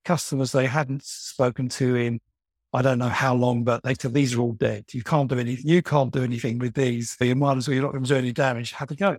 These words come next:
And so what I did, I went and made appointments to go and have a meeting with the people and just talk to them. I didn't know how it was gonna go 'cause I'd never done it before.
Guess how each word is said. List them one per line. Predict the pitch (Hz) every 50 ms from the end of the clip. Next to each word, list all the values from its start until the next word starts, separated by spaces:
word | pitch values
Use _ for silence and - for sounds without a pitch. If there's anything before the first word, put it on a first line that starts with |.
| - _ -
And | 185 190
so | - - 233
what | 233 269 294
I | 320 262
did, | 220 262 247 208
I | 214 196 185 180
went | 180 202 208 220 202 - - -
and | 196 190 185 185 175 160 - _ -
made | - 190 185 170 165 160 160 160 160 156
appointments | 147 - 160 135 131 - 143 - -
to | 143
go | 139 143 135
and | 131 131
have | 131 123 123 135
a | 147
meeting | 139 143 143 135 - - 147
with | 143 135 -
the | -
people | - - 135 127 - - 127
and | 131 127
just | - 156 - - -
talk | - 139 - -
to | - -
them. | 170 175
I | 143
didn't | - -
know | 135 139 135 135 165 -
how | - 131 135
it | 131
was | 143 131 -
gonna | 139 131 135
go | - 151 151
'cause | 147 - -
I'd | 135
never | 123 131 123 120
done | - 139 147
it | - -
before. | 151 - - 131 120 123